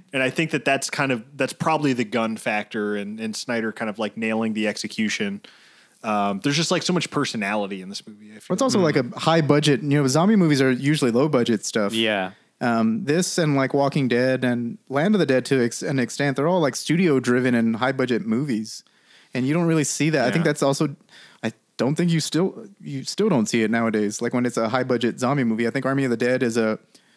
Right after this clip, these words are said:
Speaker 2: return to form for Snyder, but also just, like, someone just taking, you know, giving, um,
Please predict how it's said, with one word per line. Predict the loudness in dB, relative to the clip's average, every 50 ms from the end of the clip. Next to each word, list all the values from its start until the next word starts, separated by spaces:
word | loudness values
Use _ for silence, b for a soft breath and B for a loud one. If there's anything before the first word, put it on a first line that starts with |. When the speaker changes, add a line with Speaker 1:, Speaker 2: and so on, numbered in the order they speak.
| b b b b b b b b b b _ _ _ _ _ _ _ -4
Speaker 2:
return | -2 -2 -2 0 0 2 2 4
to | 2 2
form | 0 0 0 0 2 2 2 2 2 0 -2 -2 -4 -10 _ -20
for | -10 -4 -2 -2 -2
Snyder, | -2 -2 0 0 2 2 2
but | 2 2
also | 2 2 2 2 0 0
just, | 0 0 0 0
like, | -2 -2 -2
someone | -2 0 0 0 0 -2
just | -4 -6 -10 _ _ _ _ _ -8
taking, | -4 -2 -2 0 0 0 0 0 0 0 -2
you | -2
know, | -2 -2
giving, | 0 -2 0 0 0 0 0 -2 -4 _ _ _ _ -6
um, | -6 -6 -6 -8